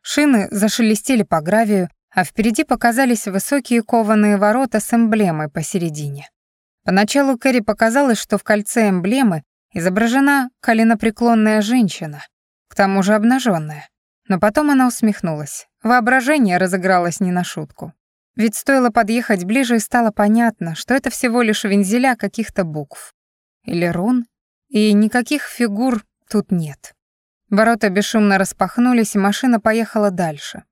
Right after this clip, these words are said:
Ничего похожего на жильё вокруг не наблюдалось, только лес, который словно стал ещё гуще. Но вскоре показались голубые крыши. Деревья расступились, открывая взору двухэтажный особняк,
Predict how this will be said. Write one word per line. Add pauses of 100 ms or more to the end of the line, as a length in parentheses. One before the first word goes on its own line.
(380)
Ничего
похожего
на
жильё
вокруг
не
наблюдалось, (360)
только
лес,
который
словно
стал
ещё
гуще. (640)
Но
вскоре
показались
голубые
крыши. (280)
Деревья
расступились,
открывая
взору
двухэтажный
особняк,